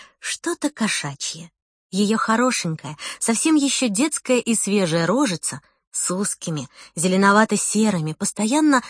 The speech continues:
сладко щурящимися глазками, с наивным,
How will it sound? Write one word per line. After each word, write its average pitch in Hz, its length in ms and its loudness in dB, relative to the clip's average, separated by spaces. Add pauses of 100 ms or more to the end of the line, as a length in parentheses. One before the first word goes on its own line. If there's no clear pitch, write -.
(100)
сладко 262 500 -2
щурящимися 170 880 -2
глазками, 175 720 -4 (440)
с - 140 -6
наивным, 175 680 0